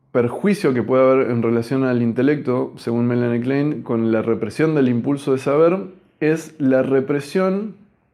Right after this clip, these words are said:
de, no de la profundidad, sino de la amplitud. ¿Sí? No de la profundidad, sino de la amplitud. Esto significa que la persona ha conquistado cierta área donde puede desarrollar,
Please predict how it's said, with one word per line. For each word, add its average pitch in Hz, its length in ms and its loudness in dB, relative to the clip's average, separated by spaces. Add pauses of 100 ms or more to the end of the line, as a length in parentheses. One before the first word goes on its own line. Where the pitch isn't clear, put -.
(720)
de, 135 440 0
no 151 260 2
de 190 80 2
la 170 160 4
profundidad, 147 460 -2
sino 156 280 0
de 156 100 4
la 131 100 4
amplitud. 117 960 0 (720)
¿Sí? 127 160 -4
No 151 160 0
de 175 80 2
la 147 160 2
profundidad, 131 640 -2
sino 139 260 -2
de 135 120 2
la 123 80 0
amplitud. 113 680 -2 (840)
Esto 156 240 0
significa 170 600 0
que 170 300 2 (840)
la 123 240 0
persona 139 600 -2 (220)
ha 233 180 -2
conquistado 127 880 0 (320)
cierta 151 840 -2
área 143 300 2
donde 113 320 0
puede 143 500 2
desarrollar, 120 720 -4